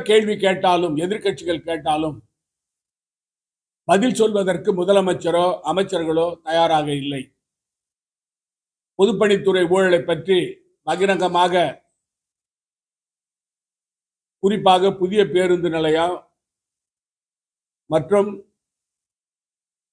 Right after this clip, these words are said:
இங்க குமரகுரு பள்ளத்தில் கட்டப்படுகின்ற அடுக்குமாடி கட்டடம் சம்பந்தமான ஊழலை சொல்லும் பொழுது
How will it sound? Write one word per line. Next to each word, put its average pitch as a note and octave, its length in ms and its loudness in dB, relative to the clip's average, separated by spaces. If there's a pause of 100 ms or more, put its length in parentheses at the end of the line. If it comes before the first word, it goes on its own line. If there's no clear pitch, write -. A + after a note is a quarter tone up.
(520)
இங்க F3+ 180 2 (1500)
குமரகுரு F#3+ 440 2
பள்ளத்தில் F3 460 0
கட்டப்படுகின்ற D#3+ 640 -2 (1800)
அடுக்குமாடி G3 520 2
கட்டடம் E3+ 420 -2
சம்பந்தமான D#3+ 540 -2 (100)
ஊழலை E3+ 300 2
சொல்லும் E3 340 -6
பொழுது D3+ 300 -6